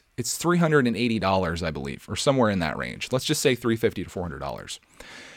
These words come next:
And that's a lot of money for Lego. I've had this policy for a very long time. It, it's gone up over time, as I know many other Lego f-, I was gonna say fanatics, but I'll just say addicts,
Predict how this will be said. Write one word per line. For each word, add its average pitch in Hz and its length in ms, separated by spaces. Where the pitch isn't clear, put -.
And 170 380
that's 262 220
a 349 80
lot 269 180
of 233 80
money 202 180
for 190 140
Lego. 147 320
I've 156 160
had 185 300
this 147 200
policy 151 480
for 120 180
a 110 40
very 131 220
long 104 180
time. 95 240
It, 95 180
it's 123 200
gone 165 240
up 165 160
over 104 160
time, 87 320
as 98 180
I 113 140
know 123 180
many 117 240
other 107 160
Lego 101 300
f-, - 140
I 120 100
was 127 200
gonna 135 140
say 117 160
fanatics, 101 480
but 113 80
I'll 107 80
just 101 160
say 101 100
addicts, 90 480